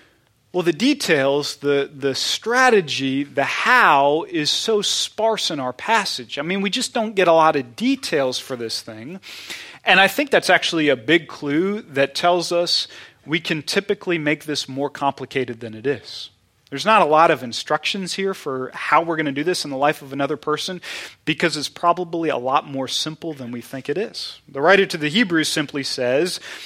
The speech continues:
"We stir each other up by meeting together and encouraging each other." That's what he says. That's the grand plan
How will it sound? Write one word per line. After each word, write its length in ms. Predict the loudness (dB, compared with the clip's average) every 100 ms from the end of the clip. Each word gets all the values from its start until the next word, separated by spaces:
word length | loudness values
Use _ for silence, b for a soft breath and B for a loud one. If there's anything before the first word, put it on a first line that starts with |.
| B B -4
"We 140 | -2
stir 480 | 0 -2 0 2 4
each 180 | 2 2
other 320 | 2 2 0
up 260 | 0 -4 -10 b b b _
by 240 | 2 6 6
meeting 600 | 2 0 4 4 4 0
together 760 | -4 -2 0 -2 -2 -4 -6 -8 -2
and 240 | 0 0
encouraging 840 | -2 -4 -8 0 2 2 0 -6 -8
each 260 | -10 -10
other." 180 | -10 -12 _ _ _ _ -6
That's 240 | -4 -2
what 80 | -4
he 80 | -2
says. 280 | 0 2 0
That's 200 | -4 -4
the 80 |
grand 420 | -6 2 4 4 0
plan 440 | 0 4 4 2